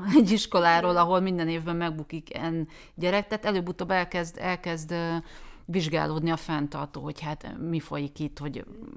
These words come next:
most vagy olyan rossz nivón végzik a munkát, nyilván nem, vagy valósok nélkül. Szóval, hogy ez,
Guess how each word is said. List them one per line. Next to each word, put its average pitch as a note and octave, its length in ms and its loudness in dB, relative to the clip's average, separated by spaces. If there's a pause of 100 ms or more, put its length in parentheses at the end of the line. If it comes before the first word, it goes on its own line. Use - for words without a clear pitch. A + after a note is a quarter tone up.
most C#3+ 240 -8
vagy F3 220 4
olyan G#3+ 240 8
rossz G3+ 240 2
nivón F#3+ 360 2
végzik F#3+ 360 0
a F#3 40 0
munkát, F3+ 300 -2
nyilván C#3+ 420 0
nem, E3+ 340 4 (800)
vagy F3+ 400 6 (100)
valósok F3 500 -2
nélkül. F3+ 240 -6
Szóval, G3 220 0
hogy G#3 180 0
ez, G#3+ 100 0